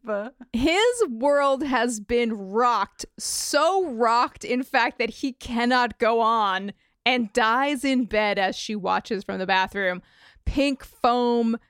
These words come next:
Speaker 1: Ugh.
Speaker 2: spewing from his mouth.
Speaker 1: I hate this proximity. Like, I, I really don't like to be like, "Ooh, wow, sexy." And then before I can even, like, finish
Speaker 2: <laughs>
Speaker 1: pronouncing the Y in the word sexy, there's, like, f-,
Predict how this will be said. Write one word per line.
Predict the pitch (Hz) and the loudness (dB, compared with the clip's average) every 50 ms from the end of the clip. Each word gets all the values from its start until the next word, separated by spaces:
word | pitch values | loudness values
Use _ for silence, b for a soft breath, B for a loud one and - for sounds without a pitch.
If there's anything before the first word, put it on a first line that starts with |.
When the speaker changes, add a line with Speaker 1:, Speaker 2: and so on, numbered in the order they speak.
| _ - | _ -2
Speaker 1:
Ugh. | 302 294 240 | -2 -2 0
Speaker 2:
spewing | - - - - _ - 208 202 226 240 247 247 240 240 240 233 233 240 | -2 -4 -8 -10 _ -10 -6 -2 -2 0 2 2 2 0 0 -2 -4 -4
from | - - 226 214 208 208 - | -4 -4 -4 -2 -2 -2 -2
his | 202 214 220 208 202 | -4 -4 -4 -4 -4
mouth. | 185 170 - - - - - - | -4 -4 -4 -6 -10 -14 -4 -2
Speaker 1:
I | 254 277 | 0 0
hate | 339 339 294 269 294 294 262 262 254 262 254 - _ - - - - - _ - | 0 -4 -6 -4 -2 0 0 0 0 -2 -4 -6 _ -18 -18 -18 -20 -20 _ -16
this | 226 - 240 220 220 - | -6 -4 -2 -2 -4 -6
proximity. | - - - 214 208 220 220 - - - 196 190 208 214 220 240 254 269 285 320 330 _ _ b b b b b b | -10 -6 -4 -2 -2 -2 -4 -6 -10 -10 -8 -8 -8 -8 -8 -8 -6 -8 -8 -10 -12 _ _ b b b b b b
Like, | - 262 254 - - | -2 -2 -2 0 0
I, | 269 254 247 262 254 247 - - | 0 0 0 0 -4 -6 -4 -2
I | 247 247 247 247 254 240 | -2 0 0 -2 -6 -8
really | 233 247 269 269 269 269 285 285 277 | -12 -10 -8 -8 -6 -4 -2 -2 -2
don't | 226 233 247 233 233 220 - | -2 -2 -2 -2 -2 -4 -4
like | 175 180 185 190 190 - - | -2 -2 -2 -2 -2 -6 -10
to | - 233 | -12 -10
be | 185 196 208 | -8 -6 -4
like, | 208 185 180 185 - - | -2 -2 -2 -4 -4 -4
"Ooh, | 285 330 381 440 427 269 220 196 | -2 0 0 2 2 2 0 0
wow, | 185 220 254 311 320 262 220 196 | 0 2 2 2 2 0 -2 -2
sexy." | 185 - - - 247 262 - - - - 226 185 | -6 -10 -6 -4 -2 -2 -2 -4 -8 -8 -6 -4
And | 156 208 214 226 | -2 -2 -2 -2
then | 226 214 208 190 | -2 -4 -6 -6
before | 156 233 254 254 - 254 240 240 | -6 -8 -8 -6 -2 0 0 0
I | 240 233 | 0 0
can | 233 254 220 208 | -2 -6 -8 -6
even, | 202 214 196 214 185 190 | -6 -4 -4 -4 -4 -2
like, | 190 185 180 - | -2 -4 -2 -2
finish | 294 277 220 208 214 - - | -2 -2 0 -2 -2 -2 -2
Speaker 2:
<laughs> | - | -2
Speaker 1:
pronouncing | 269 247 226 220 196 196 - 285 277 - 226 214 247 | -2 0 0 0 0 0 0 -2 -2 -2 -4 -4 -2
the | 190 196 | -2 -2
Y | 208 196 190 190 185 185 185 190 196 | -2 0 0 0 2 2 0 0 0
in | 190 202 202 | -2 -2 -4
the | 208 190 | -4 -4
word | 180 196 190 185 | -2 -2 -2 -4
sexy, | - - 208 175 180 - - 208 208 | -4 -4 -2 -2 -2 -4 -6 -6 -4
there's, | 196 196 196 170 | -2 -2 -2 -2
like, | 220 208 - | -2 -4 -4
f-, | - - - - | -10 -20 -20 -20